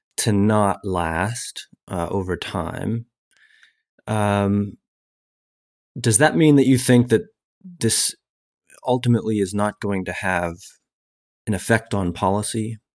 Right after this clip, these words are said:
This, uh, this coalition, this, this sort of gradual evolving change in the way Americans s-, understand their foreign policy and what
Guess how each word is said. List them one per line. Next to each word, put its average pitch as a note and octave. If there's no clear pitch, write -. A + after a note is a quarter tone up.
This, -
uh, G2+
this G#2+
coalition, G#2
this, G2+
this -
sort D#3+
of G#2
gradual A#2+
evolving G#2
change G2
in F#2
the F#2
way F#2
Americans F2
s-, -
understand G#2+
their G2+
foreign G2+
policy F#2+
and E2+
what G2+